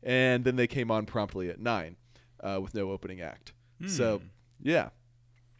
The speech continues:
Speaker 1: Um, I had lost a little bit of the edge by then, but that was fine, um, is my point.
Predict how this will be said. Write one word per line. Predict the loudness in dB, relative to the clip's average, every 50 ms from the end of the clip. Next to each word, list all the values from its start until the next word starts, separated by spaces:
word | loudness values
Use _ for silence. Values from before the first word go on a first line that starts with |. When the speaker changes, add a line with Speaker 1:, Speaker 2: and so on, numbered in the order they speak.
| _ _ _ _ 0
Speaker 1:
Um, | 4 4 6 6 6 4 4 4 4
I | 4
had | 4 4 4 2 0 -2 -12 -4
lost | 2 4 4 4 4 0
a | 0
little | 0 0 2 2
bit | 0 -2
of | 0
the | 0 0 0
edge | 0 0 -2 -2 -4
by | -4 -4
then, | -4 -8 -12
but | -8 -4 -4
that | -4 -4
was | -4 -8
fine, | -10 -12 -14 -14 -18 _ _ -20 -20 -20 -20 -20 _ -8 4
um, | 10 12 12 12 12 10 8 6
is | 2 0
my | -2 -4 -4
point. | -4 -6 -6 -6 -8 -12